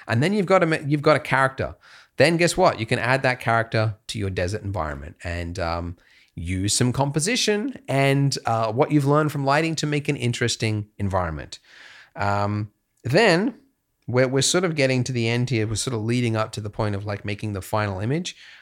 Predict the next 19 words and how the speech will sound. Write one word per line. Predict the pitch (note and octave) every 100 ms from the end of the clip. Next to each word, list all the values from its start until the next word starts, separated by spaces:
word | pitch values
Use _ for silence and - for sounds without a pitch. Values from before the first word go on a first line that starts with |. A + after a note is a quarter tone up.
| _
Um, | F#2+ G2
but | G#2
there's | A2 G#2
two | - - G3
more | F3 D#3
things | - C#3 C3
that | B2
I | A#2
would, | A2+ G#2+ -
uh, | G2+ G2+ G2+
recommend | A2+ G#2+ A2+ G2 G2+
learning. | A2+ A#2+ B2 _ - - - _
Uh, | A2 A2
the | A#2+
first | - E3+ E3
is | C3+
color. | - - A#2 E2 - _ -
So | - C3+ B2 A#2 - _ _ _ _ -
color | - F#4 C#4+